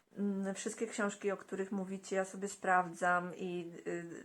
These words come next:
dodaję do, do swojego koszyka w księgarni internetowej, który, słuchajcie, tam, <laughs> tam już, e, e, suma, e,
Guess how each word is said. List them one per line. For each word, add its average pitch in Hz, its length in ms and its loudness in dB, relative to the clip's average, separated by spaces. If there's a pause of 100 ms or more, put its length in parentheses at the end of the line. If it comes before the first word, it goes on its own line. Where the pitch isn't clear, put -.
(320)
dodaję 196 440 6
do, 175 400 4
do 180 320 4
swojego 175 460 -4
koszyka 170 500 -2
w - 300 -16
księgarni 175 560 2
internetowej, 175 680 -6
który, 180 520 0 (360)
słuchajcie, 202 360 0
tam, 208 300 4 (540)
<laughs> - 600 -12
tam 202 120 0
już, 214 280 0
e, - 60 2 (1200)
e, 180 440 2
suma, 180 880 4
e, 170 400 -4